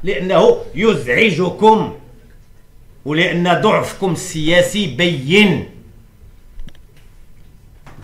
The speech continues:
ولأنكم تخشون هذا الفضاء وما يمكن أن يحمله. أما الانتخابات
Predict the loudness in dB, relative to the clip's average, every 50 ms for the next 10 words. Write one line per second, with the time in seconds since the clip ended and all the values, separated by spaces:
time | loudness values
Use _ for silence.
0 | -20 -20 -20 -20 -20 -20 -20 -10 -4 -2 0 0 0 0 -2 0 0 -2 0 -2
1 | -2 -4 -2 -4 -4 -4 -4 -6 -2 0 0 0 0 -2 -4 -6 -12 -18 -20 -20
2 | -20 -20 -20 -20 -20 -14 -8 -4 -4 -2 -2 -2 -4 -4 -4 -6 -4 -4 -6 -8
3 | -10 -16 -20 -20 -20 -20 -20 -20 -20 -20 -20 -20 -20 -20 -20 -20 -18 -10 -8 -4
4 | 0 0 0 0 0 -2 -6 -6 -8 -6 -4 -4 -6 -6 -6 -6 -8 -8 -6 -6
5 | -6 -8 -8 -10 -14 -16 -20 -20 -20 -20 _ _ _ _ _ _ -20 -20 _ _
6 | _ _ _ -20 -20 -20 -20 -20 -20 -20 -20 -20 -20 -20 -20 -20 -4 0 2 4
7 | 6 6 4 4 2 0 -2 -4 -6